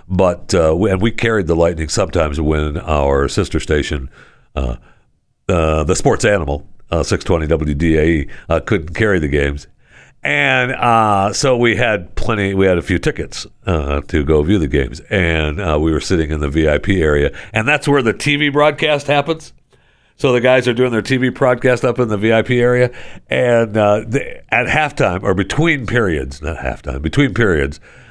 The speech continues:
uh, they do a little side-by-side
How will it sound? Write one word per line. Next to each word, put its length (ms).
uh, 260
they 300
do 320
a 20
little 540
side-by-side 1040